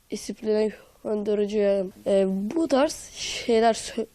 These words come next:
e, söylediler. Birkaç kötü şey de söyledi bana.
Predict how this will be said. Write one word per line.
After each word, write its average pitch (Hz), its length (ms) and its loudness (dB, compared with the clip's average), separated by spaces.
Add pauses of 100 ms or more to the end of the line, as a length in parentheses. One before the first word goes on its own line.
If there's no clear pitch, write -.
e, 180 200 0
söylediler. 185 760 0 (140)
Birkaç 226 640 2 (440)
kötü 233 160 -2
şey 240 280 4
de 226 80 4
söyledi 190 580 -2
bana. 190 300 -2